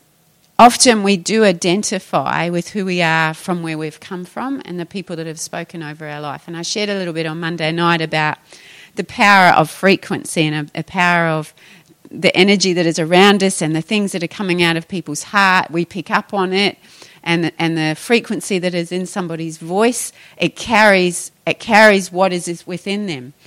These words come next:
It says, that's why it says, "Out of the mu-, mouth, the heart speaks." Is what somebody holds in their heart and they say, you're picking up on that frequency and every energy and thought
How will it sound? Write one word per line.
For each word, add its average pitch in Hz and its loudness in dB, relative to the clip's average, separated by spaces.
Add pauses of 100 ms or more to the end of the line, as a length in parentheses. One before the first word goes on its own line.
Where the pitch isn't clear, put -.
(260)
It 175 -8
says, 190 -2
that's - -4
why 185 6
it - 0
says, 202 -4
"Out 180 2
of 175 0
the 156 -6
mu-, 185 2 (120)
mouth, 175 0
the 170 -8
heart 165 -2
speaks." - -12 (260)
Is 175 -8
what 214 4
somebody 196 -6
holds 185 -4
in 170 -4
their 160 -4
heart 226 -2 (480)
and 170 -6
they 165 -6
say, 262 2 (500)
you're 208 0
picking 196 -4
up 180 -2
on 170 -6
that 160 -6
frequency 180 -6
and 151 -4 (120)
every 180 -4
energy 170 -6
and 151 -8
thought - -6